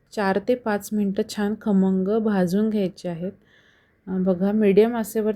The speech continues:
तुम्ही हे भाजू शकता, खूप मोठी आच करायची नाही, नाहीतर, अ, शेंगदाणे आपले जळून जातील आहे. बघा, या पद्धतीने, अ, हळूहळू याचे साल निघायला सुरुवात होईल,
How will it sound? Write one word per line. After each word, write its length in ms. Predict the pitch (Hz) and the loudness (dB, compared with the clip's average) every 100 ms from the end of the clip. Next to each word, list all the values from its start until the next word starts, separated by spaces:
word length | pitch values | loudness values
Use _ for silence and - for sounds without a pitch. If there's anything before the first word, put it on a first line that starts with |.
| 214 | -4
तुम्ही 200 | 214 208 | -2 -2
हे 100 | 214 | -2
भाजू 360 | 208 190 170 | -2 -2 -2
शकता, 440 | 196 202 185 - 196 - _ _ _ | -4 -8 -10 -12 -14 -16 _ _ _
खूप 240 | - 240 | -4 0
मोठी 280 | 226 208 214 | 0 2 2
आच 180 | 214 214 | 2 0
करायची 400 | - 202 196 214 | -2 0 0 -2
नाही, 300 | 196 175 180 | -2 -2 -4
नाहीतर, 440 | 214 180 180 202 214 - | -2 -2 -2 -6 -6 -6
अ, 160 | 185 | -6
शेंगदाणे 480 | 185 214 202 196 202 | -2 0 2 2 0
आपले 280 | 190 190 214 | -2 0 2
जळून 400 | 190 190 185 214 | 4 4 4 0
जातील 400 | 214 180 - 165 | 0 -4 -4 -8
आहे. 100 | 180 - - - - - - _ _ | -10 -14 -20 -20 -20 -20 -20 _ _
बघा, 220 | 208 202 | -2 2
या 160 | 208 202 | 4 2
पद्धतीने, 800 | 202 214 185 220 214 208 214 226 | 0 -2 0 0 2 0 0 -4
अ, 100 | 202 | -4
हळूहळू 600 | 202 196 202 214 226 226 | -2 2 2 4 4 4
याचे 480 | 226 202 202 220 269 - _ - | 4 0 -2 -6 -6 -14 _ -6
साल 340 | - 208 220 | 2 4 4
निघायला 360 | 226 214 220 226 | 2 2 2 2
सुरुवात 500 | 233 214 202 208 208 | 0 0 0 -2 -2
होईल, 240 | 196 214 | -4 -4